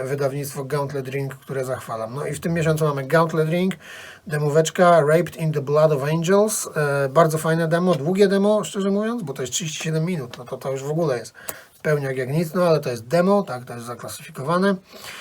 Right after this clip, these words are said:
Fajne, e, o, poprzednio Gauntlet Ring, e, robił coś takiego trochę bardziej, bym powiedział, mistyczno-rytualnego. Na tym, mm, wydawnictwie skupia się na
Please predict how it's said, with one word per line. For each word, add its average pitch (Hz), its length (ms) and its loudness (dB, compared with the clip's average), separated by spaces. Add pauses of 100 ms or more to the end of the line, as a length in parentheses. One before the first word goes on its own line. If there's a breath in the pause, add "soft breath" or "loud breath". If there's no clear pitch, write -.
(300 loud breath)
Fajne, 208 720 8
e, 160 200 0
o, 156 80 0
poprzednio 185 460 0
Gauntlet 170 420 0
Ring, 170 360 -4
e, 156 280 4
robił 160 260 2
coś 147 180 -6
takiego 147 340 -4
trochę 151 260 -4
bardziej, 143 420 -4
bym 139 160 -6
powiedział, 139 380 -4
mistyczno-rytualnego. 143 1700 -2 (420)
Na 175 140 2
tym, 175 140 -2
mm, 151 300 -6 (160)
wydawnictwie 156 760 0
skupia 147 360 -6
się 139 200 -6
na 127 240 -4